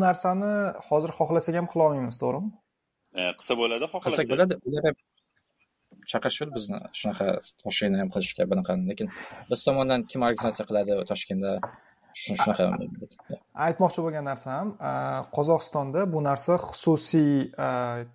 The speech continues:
Speaker 1: kompaniyalar
Speaker 3: Xususiy
Speaker 1: tomonidan
Speaker 3: kompaniya.
Speaker 1: tashkil qilingan va, a, bozorga qiziqish bo'lganligi uchun odamlar o'sha ming dollar, bir yarim ming dollarlik tiketlarni olib borishgan o'zlari, to'g'rimi? Masalan, o'sha admission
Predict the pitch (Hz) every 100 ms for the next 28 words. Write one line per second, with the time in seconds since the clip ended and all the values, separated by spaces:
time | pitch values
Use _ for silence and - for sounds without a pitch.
0 | _ - 143 143 147 139 131 139 131 131
1 | 208 139 - 139 143 131 123 123 196 165
2 | 131 143 135 - - _ _ _ - 131
3 | 127 123 127 151 160 175 160 156 151 165
4 | - - 156 156 147 139 139 - 233 156
5 | 151 147 156 160 147 160 139 151 151 147
6 | 143 143 143 143 143 143 139 135 131 131
7 | 123 147 139 139 131 127 131 190 143 147
8 | - - 123 117 117 113 117 120 160 254
9 | 156 - 123 123 - - _ - 135 151
10 | 160 -